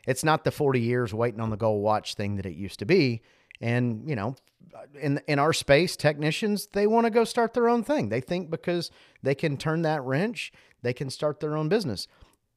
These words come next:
And there's probably quite a few listening that have been that technician that are like, "I've got this entrepreneur seizure. I'm gonna go start this. I work for this dude. He's an idiot.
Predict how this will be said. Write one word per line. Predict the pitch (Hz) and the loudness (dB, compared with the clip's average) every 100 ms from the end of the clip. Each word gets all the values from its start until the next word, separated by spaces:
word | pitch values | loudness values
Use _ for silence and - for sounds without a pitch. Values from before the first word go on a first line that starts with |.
| - _ _ _ _ - | -20 _ _ _ _ -10
And | 110 117 | -2 0
there's | 135 | 0
probably | - 143 165 156 165 | 2 2 4 2 0
quite | - 151 | 2 4
a | 160 | 4
few | 185 175 | 2 4
listening | 165 214 170 165 | 6 6 2 2
that | 151 139 | 2 2
have | 147 113 | 0 2
been | 139 156 | 2 6
that | 131 151 - | 4 4 2
technician | 165 143 185 - 127 | 0 2 0 0 -2
that | 110 | 0
are | 113 | 0
like, | 110 - 107 | 0 -2 -6
"I've | 104 | -4
got | 117 113 | -2 -4
this | 120 135 | -2 -2
entrepreneur | 135 - 135 127 | -2 -2 0 0
seizure. | - 220 208 214 - - - _ | 2 2 2 2 -2 -14 -20 _
I'm | 139 165 | 4 6
gonna | 151 | 4
go | 139 | 2
start | - 180 175 | 2 2 2
this. | 180 170 - | 2 -2 0
I | 123 | -2
work | 131 127 | -2 -4
for | 139 | -4
this | 131 - | -4 -2
dude. | 160 170 147 | 0 0 0
He's | 135 113 | -2 -2
an | 123 | 0
idiot. | 170 170 175 | 2 2 2